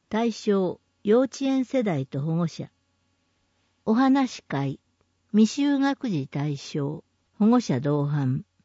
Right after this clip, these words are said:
小学生対象。日時。二十六日、木曜。午後三時三十分から。内容。絵本の読み聞かせ、工作等。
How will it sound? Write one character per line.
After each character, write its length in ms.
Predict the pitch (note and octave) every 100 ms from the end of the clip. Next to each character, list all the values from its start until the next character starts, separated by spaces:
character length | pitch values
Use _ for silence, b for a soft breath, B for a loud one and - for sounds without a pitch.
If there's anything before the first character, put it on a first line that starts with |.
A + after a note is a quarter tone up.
| _ _ _
小 340 | - B3+ C4+ C4
学 260 | C4 -
生 360 | - D3+ C#3 C3+
対 300 | - C#3 C#3+
象。 460 | - D#3 C3 - - _ _ _ _ _ _ _ _ _ -
日 320 | B3+ - D#3+
時。 240 | C3+ C3 _ _ _ _
二 140 | B3+
十 280 | B3+ A#3 E3
六 300 | D3+ D3 E3+
日、 440 | E3 D#3 - D3+ - -
木 340 | F#3 F#3 G#3+
曜。 300 | G3+ D3 - _ _ _ -
午 160 | B3
後 140 | A#3+ F#3
三 300 | C4 B3 F#3
時 140 | D3+
三 300 | - F#3 G3+
十 180 | G3 F#3 -
分 280 | - C#3+ C#3
か 180 | - B2+
ら。 160 | C3 - _ _ _ _ _
内 360 | F#3+ G#3 A3 G#3+
容。 360 | G3 F3+ - - _ _ _ G3+
絵 60 |
本 320 | A3+ C#4 A3+
の 60 | D#3
読 200 | C#3+ D3+
み 160 | D#3 D#3
聞 140 | -
か 160 | D#3+ D3
せ、 300 | - C#3+ - _ _
工 240 | - G#3+ A3
作 320 | A3 G3 - -
等。 300 | F3+ C3+